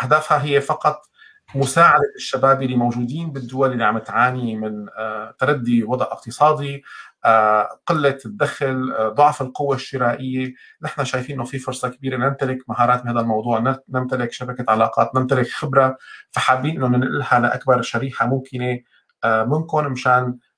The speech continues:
آه، أيضًا أنتم تقدروا تزيدوا دخلكم و-، وتقدروا تشتغلوا، آه، شغل بغض النظر عن، آه، ال-، ال-، نسبة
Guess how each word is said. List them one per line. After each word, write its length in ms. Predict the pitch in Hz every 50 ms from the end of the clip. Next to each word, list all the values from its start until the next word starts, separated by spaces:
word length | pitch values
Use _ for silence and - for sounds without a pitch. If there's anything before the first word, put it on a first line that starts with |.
| _ _ -
آه، 140 | - 117 -
أيضًا 300 | 156 156 139 135 127 -
أنتم 180 | 143 - 135 127
تقدروا 420 | - - - 117 117 120 117 110
تزيدوا 280 | 101 - 135 135 131 127
دخلكم 560 | - 127 - 147 135 127 - 131 127 123 113
و-، 180 | 110 110 110 110 -
وتقدروا 400 | - - - 127 123 127 127 123
تشتغلوا، 760 | 127 - - 131 120 123 123 - - 87 78 113 110 107
آه، 40 | 104
شغل 280 | 104 - - 143 131 131
بغض 300 | 113 120 131 151 151 151
النظر 300 | 147 143 139 143 135 113
عن، 300 | 101 110 131 131 139 135 - _ - - - _ _ _ _ -
آه، 560 | 117 110 110 110 110 110 107 107 107 110 110 - - -
ال-، 380 | 117 113 110 110 107 104 107 107 - -
ال-، 400 | 113 113 110 107 107 107 113 120
نسبة 240 | 147 147 - - 135